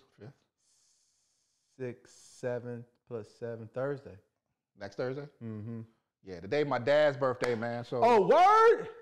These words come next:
Speaker 1: shout out to my dad, man.
Speaker 2: Bro, five five? What's Pop's name?
Speaker 1: Ike. Irvin Gordy.
Speaker 2: Irvin.
Speaker 1: Shout out to my
Speaker 2: Mister
Speaker 1: partner.
Speaker 2: Irvin, shout out to you, brother.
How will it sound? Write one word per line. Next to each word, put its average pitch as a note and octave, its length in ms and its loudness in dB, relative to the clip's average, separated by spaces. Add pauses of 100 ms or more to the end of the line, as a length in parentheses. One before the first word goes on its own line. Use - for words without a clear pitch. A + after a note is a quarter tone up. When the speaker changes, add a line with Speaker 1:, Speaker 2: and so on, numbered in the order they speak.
(500)
Speaker 1:
shout A2 180 -8
out G#2 120 -8
to F#2+ 40 -16
my F#2 120 -14
dad, D#2+ 360 -16
man. D2 80 -20 (800)
Speaker 2:
Bro, D4 680 6
five D4 320 2
five? E4+ 500 4 (1300)
What's D#3+ 140 -6
Pop's B2+ 280 -2
name? F#2 280 -10 (880)
Speaker 1:
Ike. F2+ 220 -14 (840)
Irvin F2+ 240 -14
Gordy. E2+ 280 -12 (840)
Speaker 2:
Irvin. G#2 360 -8
Speaker 1:
Shout F2 40 -20
out - 1160 -20
to - 60 -12
my A#2 60 -6
Speaker 2:
Mister F2 200 -10
Speaker 1:
partner. G#2+ 160 -4
Speaker 2:
Irvin, B2+ 380 -2
shout B2 280 -4
out B2 240 -2
to C#3 120 -6
you, A#2+ 180 -6
brother. A#2+ 420 0